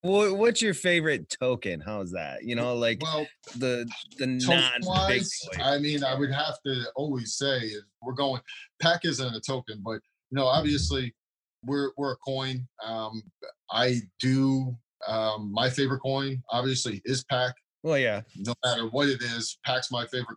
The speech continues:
Speaker 2: coin. You know why? Because I got on the ride with Pac in two thousand seventeen. That
Speaker 1: Well,
Speaker 2: ran
Speaker 1: we're
Speaker 2: into
Speaker 1: talking
Speaker 2: two thousand eighteen.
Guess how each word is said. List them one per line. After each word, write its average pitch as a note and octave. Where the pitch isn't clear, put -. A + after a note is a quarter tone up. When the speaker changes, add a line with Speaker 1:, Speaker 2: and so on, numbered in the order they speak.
Speaker 2:
coin. B2
You B2+
know B2
why? B2
Because A#2
I C3
got C3
on B2
the A#2
ride G#2+
with A#2
Pac A#2+
in G#2
two C3+
thousand A#2
seventeen. B2
That G2+
Speaker 1:
Well, A2+
Speaker 2:
ran C#3+
Speaker 1:
we're D#3+
Speaker 2:
into D#3+
Speaker 1:
talking C3
Speaker 2:
two A#2+
thousand A#2+
eighteen. B2+